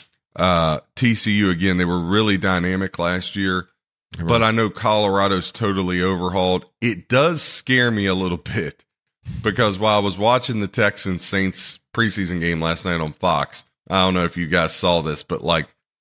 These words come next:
Speaker 1: they got the preview with, like, Prime and Can One Man Ch-, did you see the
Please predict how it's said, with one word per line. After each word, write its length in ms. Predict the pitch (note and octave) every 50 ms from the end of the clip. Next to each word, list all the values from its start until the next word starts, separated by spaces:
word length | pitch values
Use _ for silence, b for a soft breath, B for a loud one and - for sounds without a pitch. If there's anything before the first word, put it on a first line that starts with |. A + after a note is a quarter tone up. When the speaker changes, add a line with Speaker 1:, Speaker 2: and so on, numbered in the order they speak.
| _ _ -
Speaker 1:
they 140 | G2+ G2+
got 320 | E2+ D2+ G#2 G#2 G#2 - -
the 80 | F#2
preview 640 | - - - G#2+ G#2 G#2+ G#2 G2+ G#2+ G#2+ G#2+ G2+ F#2+
with, 140 | F#2 F2+ F2
like, 400 | F2+ F2 F2 F2 D#2+ C2 - -
Prime 680 | - - G2 F#2 F#2+ F#2+ F#2+ F#2+ F#2+ F#2 F#2+ F#2+ F#2 E2+
and 140 | D#2 D2+ D2
Can 260 | - F#2 E2 D2+ D2+ D#2
One 280 | F2 F#2 F#2 F2+ F2
Man 260 | F2+ F#2 F2+ F2+ F2 E2+
Ch-, 180 | - G#2 D#2 D2+
did 180 | F2 G2 D#2+ F2
you 80 | F#2
see 240 | F2 - - A2+ A2+
the 340 | G#2 F#2+ F#2 F2 E2 D#2 D#2